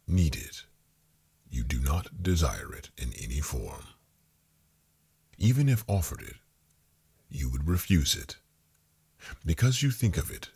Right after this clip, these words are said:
as disgusting, foul-tasting, and vomit-producing. And so the negative suggestions are now removed from your mind, and those suggestions which I have given you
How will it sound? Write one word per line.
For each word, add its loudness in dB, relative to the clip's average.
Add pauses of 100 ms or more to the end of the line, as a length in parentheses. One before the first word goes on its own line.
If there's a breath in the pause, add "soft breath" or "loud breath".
(140)
as -8
disgusting, 0 (840 loud breath)
foul-tasting, 0 (520)
and 0
vomit-producing. -2 (1400 loud breath)
And 2
so 6
the 6
negative 4
suggestions -2
are 0
now 2
removed 4
from 0
your 4
mind, 0 (800 loud breath)
and 6
those 4
suggestions 2
which -8
I 2
have 2
given 4
you 4